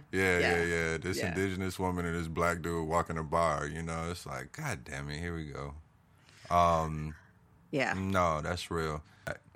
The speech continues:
Speaker 1: When we come back, we are going to introduce our homeboy, lifelong,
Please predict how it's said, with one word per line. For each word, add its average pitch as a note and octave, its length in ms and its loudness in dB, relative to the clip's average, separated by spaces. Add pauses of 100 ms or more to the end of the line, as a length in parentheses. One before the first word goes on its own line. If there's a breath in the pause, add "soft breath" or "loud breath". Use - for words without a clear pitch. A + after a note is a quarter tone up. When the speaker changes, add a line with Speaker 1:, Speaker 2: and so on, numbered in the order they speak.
(120)
Speaker 1:
When B2 340 6
we A#2 200 8
come D2+ 240 2
back, B1 240 -8 (680)
we G#2 200 6
are G2+ 120 10
going F#2+ 340 4
to - 120 -4
introduce F2 1120 0 (120)
our F2 260 0
homeboy, F#2 880 4 (960)
lifelong, F2 800 6